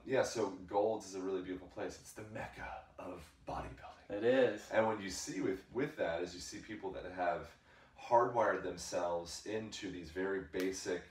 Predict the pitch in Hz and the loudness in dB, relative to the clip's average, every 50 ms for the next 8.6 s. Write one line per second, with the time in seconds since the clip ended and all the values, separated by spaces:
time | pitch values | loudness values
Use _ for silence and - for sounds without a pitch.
0 | - 90 90 87 80 - - - - - - - 98 92 80 - - 92 87 - | -16 -12 -12 -12 -10 -10 -8 -8 -8 -4 0 0 0 0 0 -4 -8 -8 -6 -6
1 | 101 104 - - 82 80 - - - - 82 82 80 78 78 76 - - - 104 | -6 -6 -6 -6 -8 -10 -10 -10 -12 -10 -8 -6 -4 -4 -4 -4 -6 -8 -6 -6
2 | 107 117 120 131 - - - - - _ - - 92 95 104 98 98 92 85 82 | -6 -6 -8 -12 -14 -18 -20 -20 -20 _ -14 -6 -2 0 0 0 0 -2 -4 -4
3 | - - - 113 117 - - - - - - - - - - _ _ - _ _ | -6 -6 -6 -4 -4 -2 -4 -4 -6 -10 -12 -14 -14 -16 -18 _ _ -20 _ _
4 | _ _ - - - - - 85 82 82 87 90 104 101 92 90 87 87 - 92 | _ _ -10 0 2 4 4 4 2 0 0 0 2 4 4 4 4 4 -2 -6
5 | 87 - - - 92 90 87 85 85 110 95 95 - - - - 92 90 87 - | -8 -8 -4 2 4 4 4 4 2 0 -2 -2 -2 -4 0 2 2 2 2 0
6 | - 95 87 85 85 - 92 87 85 85 85 85 - - - - - - 95 98 | 0 0 0 0 0 -4 -2 -2 -2 0 -2 -4 -6 -10 -18 -20 -14 -8 -4 -2
7 | 98 98 98 98 95 92 90 87 85 80 90 87 90 90 90 90 90 90 - - | 2 4 4 6 6 6 4 4 0 -4 -4 0 2 4 4 4 2 -2 -8 -8
8 | - 101 90 - - 85 85 - - - - | -2 0 2 4 4 2 0 -2 -6 -10 -12